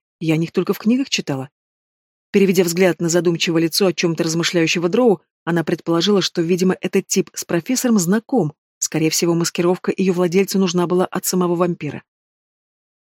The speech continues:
С любопытством шпионка в плаще наблюдала, как сухощавый дроу что-то говорит на ухо неподвижно стоящей фигуре блондинки в светлом летнем платье с кружевным зонтиком в руках. «Жаль, что нельзя подслушать»,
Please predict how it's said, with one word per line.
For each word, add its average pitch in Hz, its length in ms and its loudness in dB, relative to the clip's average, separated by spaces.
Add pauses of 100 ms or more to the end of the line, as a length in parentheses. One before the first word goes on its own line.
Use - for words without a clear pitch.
(120)
С - 80 -6
любопытством 202 480 2
шпионка 170 400 0
в 156 60 -4
плаще 165 320 -2
наблюдала, 165 420 0
как 170 240 -4
сухощавый 175 540 -2
дроу 254 240 0
что-то 233 280 -4
говорит 175 360 2
на 214 160 2
ухо 226 220 0
неподвижно 180 520 0
стоящей 160 480 0
фигуре 196 380 2
блондинки 160 580 0 (240)
в - 80 -6
светлом 170 320 -2
летнем 160 300 0
платье 202 360 2 (200)
с - 100 -16
кружевным 170 460 0
зонтиком 160 400 -2
в 156 40 -4
руках. 143 360 -8 (1080)
«Жаль, 185 340 2
что - 200 -2
нельзя 185 320 2
подслушать», 180 760 -2